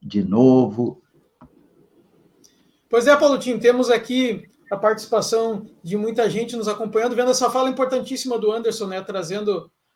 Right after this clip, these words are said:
Speaker 2: a vacinação do pessoal, eh, morador de rua. Isso é muito importante, trazendo também o Boca de Rua aqui pra ficar, pra audiência do Bom Dia Democracia ficar por dentro de como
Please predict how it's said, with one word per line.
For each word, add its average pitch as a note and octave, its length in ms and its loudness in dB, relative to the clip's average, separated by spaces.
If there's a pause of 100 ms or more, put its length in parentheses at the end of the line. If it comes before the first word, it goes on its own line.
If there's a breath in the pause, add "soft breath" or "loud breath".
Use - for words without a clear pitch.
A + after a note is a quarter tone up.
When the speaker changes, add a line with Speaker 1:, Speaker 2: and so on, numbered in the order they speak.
Speaker 2:
a F3+ 120 0
vacinação G3 680 -4
do G3+ 140 -8
pessoal, G3+ 580 -4 (300)
eh, F#3+ 340 -6
morador G3+ 520 -2
de F#3+ 120 -10
rua. A3 460 -2 (140)
Isso - 180 -10
é G#3 40 -4
muito A3+ 220 -8
importante, G#3+ 520 -6
trazendo G#3 400 -6
também G#3 240 -4
o G3+ 60 -4
Boca G#3 260 -4
de F3+ 100 -10
Rua G3 220 0
aqui G#3 180 -8
pra F#3 240 -6
ficar, G3 640 -6 (160)
pra B3 140 -4
audiência C4 420 -4
do A#3 180 -8
Bom G#3+ 180 -4
Dia G#3+ 120 -8
Democracia G#3 480 -8
ficar G#3 220 -10
por G3 140 -10
dentro G3 280 -10
de E3+ 120 -14
como G#3 400 -2